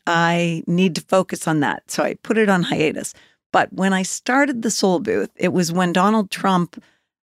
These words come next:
had just won the U S election. And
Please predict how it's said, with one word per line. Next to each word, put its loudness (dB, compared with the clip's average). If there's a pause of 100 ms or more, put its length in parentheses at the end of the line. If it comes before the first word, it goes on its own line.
had -2
just 0
won 2 (400)
the 2 (360)
U 2
S 0
election. -2 (460)
And 2